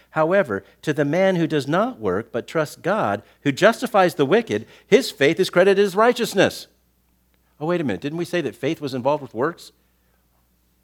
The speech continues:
But Paul says that, wait a minute, the man who does not work, but trusts God, who justifies the wicked, his faith is credited as righteousness.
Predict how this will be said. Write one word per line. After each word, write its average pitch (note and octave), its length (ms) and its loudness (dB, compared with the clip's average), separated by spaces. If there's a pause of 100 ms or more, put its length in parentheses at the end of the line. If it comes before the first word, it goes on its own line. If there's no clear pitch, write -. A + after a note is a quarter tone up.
(1000)
But A#2 160 -10
Paul F#3 200 -4
says B2+ 320 -6
that, A2+ 200 -8 (300)
wait E3 140 -6
a D3+ 40 -6
minute, A2+ 260 -4 (360)
the B2+ 100 -4
man C#3+ 280 2
who B2+ 100 -4
does A2 220 -6
not D#3 280 0
work, F2 360 -4 (680)
but G#2+ 160 -8
trusts - 340 -4
God, D2+ 360 -8 (640)
who A#2+ 80 -4
justifies C#3 520 -4
the A2+ 100 -6
wicked, G#2 320 -4
his D3 160 -6
faith G2 240 -8
is G2+ 100 -8
credited A2 320 -6
as G#2+ 140 -10
righteousness. A#2 540 -8